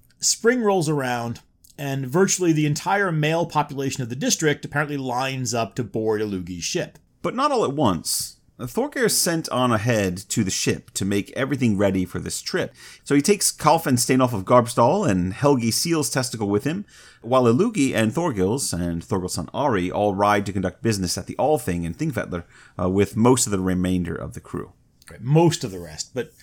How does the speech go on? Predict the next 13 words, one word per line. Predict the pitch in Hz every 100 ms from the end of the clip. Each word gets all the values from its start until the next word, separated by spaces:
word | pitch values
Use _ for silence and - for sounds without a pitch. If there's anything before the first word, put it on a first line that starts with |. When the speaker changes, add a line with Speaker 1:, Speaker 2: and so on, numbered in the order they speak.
| - _ _
Speaker 1:
not | 170 185
everyone, | 233 190 165 123 95 87
though, | 85
because | 87 98 131 117
when | 135
Thorgeir | - 165 175 156 156
Speaker 2:
Right. |
Speaker 1:
and | 139
friends | 131 135 135
arrive | 123 123 117 107
at | 104
the |
ship, | - 240 -